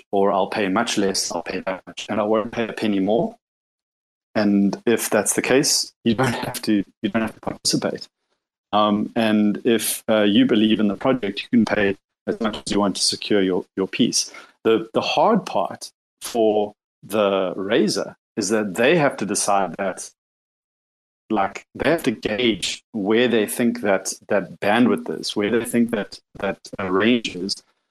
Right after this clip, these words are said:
before they do a raise. And I think what we're going to see, uh, this is, this is just my opinion, but I think what we're going to see is we're going to have guys raising, almost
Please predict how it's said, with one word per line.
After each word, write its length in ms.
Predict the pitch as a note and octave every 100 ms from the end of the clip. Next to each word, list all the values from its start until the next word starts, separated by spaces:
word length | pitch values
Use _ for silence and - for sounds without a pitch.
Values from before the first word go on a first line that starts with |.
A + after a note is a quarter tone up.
| _
before 480 | - - - C3+ D#3+
they 120 | A2+
do 100 | G#2+ -
a 100 | G2
raise. 460 | E2 - - - - _ _ _ _ _
And 200 | B2+ A#2+
I 80 | B2
think 280 | - D#3 D3+
what 240 | B2 A#2
we're 100 | C3
going 240 | G#2+ A#2 A2+
to 100 | -
see, 480 | - A#2+ G2+ E2+ - _ _ _ -
uh, 120 | C4
this 200 | - -
is, 220 | - - -
this 120 | -
is 80 | A2+
just 200 | - -
my 160 | - F#2
opinion, 440 | - C#3 C#3+ A2
but 80 | -
I 40 | G#2
think 280 | - F3
what 140 | B2+ A#2+
we're 80 | G#2
going 180 | G2
to 100 | F2+
see 300 | - - F#2+ - _ _ _ _ -
is 460 | G#2 G2+ F#2+ - G#2+
we're 120 | A2
going 260 | A2+ A2+
to 140 | A2+ A2+
have 520 | G#2+ G#2+ G#2 G2+ - _ _ _ _ _ - - A#2+
guys 440 | A2+ A2+ A2 G#2
raising, 760 | A2+ A2 A2+ A#2 A2 A2+ G#2+ A2 -
almost 560 | A#2 A#2+ B2 - -